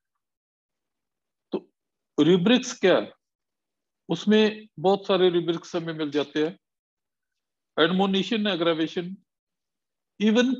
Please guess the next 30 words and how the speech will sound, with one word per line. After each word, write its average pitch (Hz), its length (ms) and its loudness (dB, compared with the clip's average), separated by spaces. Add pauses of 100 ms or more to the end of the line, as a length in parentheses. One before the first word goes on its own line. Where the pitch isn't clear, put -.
kindly 143 440 -2 (1500)
and 202 500 2 (400)
disturb 220 600 0
aversion। 127 420 -2 (880)
उसको 208 300 -2
कोई 226 180 -2
disturbance 202 680 0
नहीं 165 140 -2
चाहिए, 123 460 0 (1160)
उसको 226 560 4
contradiction, 214 1120 0
अ, - 460 -6
diction 170 440 -4
नहीं 190 200 -2
चाहिए। 143 240 0
अगर 196 160 -2
contradiction 190 680 -6
होती 185 360 -4
है 208 80 0
तो 202 140 -4
उसको 196 260 -4
बहुत 160 480 -6
गुस्सा 156 320 -2
आता 123 240 -8
है, 117 60 -14 (760)
सबसे 202 280 2
ज्यादा 165 260 4
गुस्सा 147 320 0
आता 117 240 -6
है। 107 60 -14